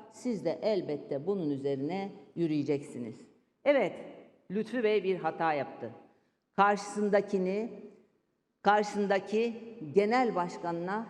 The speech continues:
hem de kadın olan genel başkanına ağza alınmayacak küfürleri, hakaretleri etmiş,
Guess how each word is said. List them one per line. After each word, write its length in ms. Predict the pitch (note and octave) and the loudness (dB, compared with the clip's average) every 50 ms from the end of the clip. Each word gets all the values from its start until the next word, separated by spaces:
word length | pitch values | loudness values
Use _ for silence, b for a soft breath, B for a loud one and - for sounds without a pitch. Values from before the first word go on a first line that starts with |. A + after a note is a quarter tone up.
| - - - | -12 -8 -4
hem 200 | B3+ B3+ B3 A3 | 0 0 2 2
de 140 | G3+ F#3 - | 0 -2 -2
kadın 320 | - - G3 F#3 A#3 B3+ | -2 -2 0 0 0 0
olan 360 | A#3 G3 F3 E3+ F3+ G#3 A3 | 0 0 0 -2 -2 -2 -2
genel 360 | E3+ E3+ E3 F3 F#3 G3+ F#3+ D3+ | -2 0 0 2 0 0 0 0
başkanına 680 | D3 D3+ D3 - - C3+ C3+ B2+ B2+ C#3+ F3 G3+ - - | -2 -4 -4 -8 -8 -8 -6 -6 -4 -4 -6 -6 -6 -2
ağza 340 | - G3 G3+ G#3 G#3 F#3 A3+ | 2 2 2 2 2 0 -2
alınmayacak 760 | G3 E3+ G3+ A3 G#3+ F#3+ E3+ D3+ C#3+ C3+ C3+ D#3 C#3+ - - | -2 0 -2 -2 -2 -2 -2 -2 -2 -2 -2 -4 -6 -6 -8
küfürleri, 680 | - F#3 E3+ - F#3 E3+ D#3+ C#3+ C3 A#2 A#2+ C3 - B B B B B - | -10 -10 -6 -4 -4 -4 -2 -2 -4 -4 -6 -8 -10 B B B B B -4
hakaretleri 680 | G#3 G#3 G#3 - G3+ G3 F#3+ F#3+ F#3+ F#3 F3+ F#3 F#3+ G#3 | -4 -2 0 0 2 2 2 0 -2 -4 -2 -2 -2 -2
etmiş, 600 | F#3+ - D#3 D3 - - D#3+ G3 G#3+ G3 - | -2 -2 -4 -6 -6 -8 -6 -6 -6 -6 -8